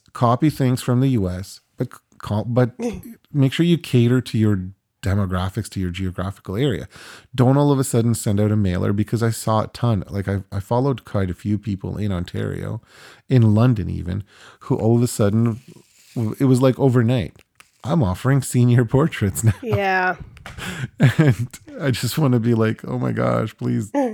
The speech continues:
Speaker 1: stop using that term." But whatever, to each their
Speaker 2: Okay,
Speaker 1: own.
Speaker 2: side note,
Speaker 1: Um,
Speaker 2: I was asked
Speaker 1: yeah.
Speaker 2: the other day if I do, um, funeral portraits. And by
Speaker 1: Amazing.
Speaker 2: that, they meant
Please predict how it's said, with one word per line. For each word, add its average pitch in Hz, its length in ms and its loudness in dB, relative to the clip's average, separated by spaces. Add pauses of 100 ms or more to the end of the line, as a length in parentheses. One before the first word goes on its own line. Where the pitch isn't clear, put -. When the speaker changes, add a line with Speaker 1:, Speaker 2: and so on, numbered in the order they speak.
Speaker 1:
stop 180 400 -4
using 113 380 -2
that 110 180 -6
term." 110 320 -4
But 95 200 -6 (480)
whatever, 107 480 2
to - 160 -2
each 160 240 0
their 104 200 2
Speaker 2:
Okay, 113 180 4
Speaker 1:
own. 113 40 -4
Speaker 2:
side 220 380 -2
note, 190 180 -2
Speaker 1:
Um, 101 220 2
Speaker 2:
I 214 100 2
was 233 240 0
asked 185 400 2
Speaker 1:
yeah. 104 220 2 (100)
Speaker 2:
the 214 120 0
other 208 200 0
day 185 420 0
if 180 220 -12
I 190 200 -2
do, 175 640 -2
um, 175 420 -8
funeral 220 680 0
portraits. 269 800 0 (760)
And 104 140 2
by 196 120 4
Speaker 1:
Amazing. 190 80 0
Speaker 2:
that, 190 260 0
they 185 120 -4
meant 180 520 -4